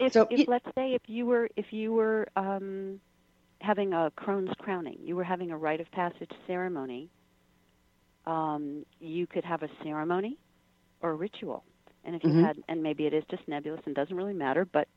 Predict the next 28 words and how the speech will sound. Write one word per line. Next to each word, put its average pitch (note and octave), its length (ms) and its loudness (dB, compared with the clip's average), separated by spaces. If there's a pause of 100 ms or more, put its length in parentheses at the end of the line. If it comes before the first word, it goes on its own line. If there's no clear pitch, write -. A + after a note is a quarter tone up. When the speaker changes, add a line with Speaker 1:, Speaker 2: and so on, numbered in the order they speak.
Speaker 1:
but D3+ 100 -4 (160)
because F#3+ 320 -4
you F#3+ 100 2
asked, D3 280 2
I, C#3 200 -2
I - 60 -4
really D3+ 300 -4 (200)
am E3 140 -8
trying D3 360 -6 (100)
to, D3+ 260 -4
um, D2 320 -6 (840)
uh, C#3+ 360 -8
address D3+ 460 0
it. C3 180 -4 (520)
Y-, B2+ 120 0
the D#3 100 -2 (140)
ceremony F#3 540 0
would D#3 200 -4
be D#3 120 -4
if D#3 120 -4
you E3+ 120 0
had E3+ 320 0
all D#3+ 200 4
of F3+ 100 0
us, E3+ 120 0 (320)
all E3 120 4
your G3 120 -2
friends D3+ 420 -6